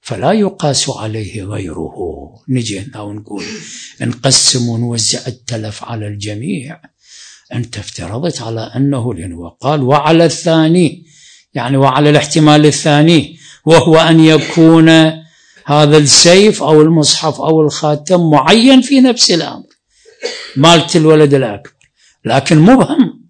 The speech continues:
علينا، خفي علينا. فحينئذ، إذن هذا الذي تلف إما منه أو منهم، تقسمه، هي مخالفة قطعية.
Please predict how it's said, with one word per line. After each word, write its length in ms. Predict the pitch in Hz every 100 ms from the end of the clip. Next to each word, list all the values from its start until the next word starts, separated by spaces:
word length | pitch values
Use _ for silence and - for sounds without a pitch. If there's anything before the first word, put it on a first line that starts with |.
| -
علينا، 420 | 185 311 262 185
خفي 400 | - 226 254 247
علينا. 520 | 220 226 226 185 - _ _ - - _
فحينئذ، 500 | - 147 269 208 202
إذن 440 | 214 214 214 196 139 -
هذا 140 | 95
الذي 320 | 98 185 175
تلف 420 | 90 - - 139 175
إما 360 | 180 180 170
منه 520 | 165 208 170 202 208 _ _ - _ -
أو 180 | 220
منهم، 540 | 208 180 156 151 151 - _ _ _ -
تقسمه، 880 | 135 - 160 - - 160 202 233
هي 40 | 233
مخالفة 600 | 247 247 262 254 240 240
قطعية. 640 | 240 226 - - 285 202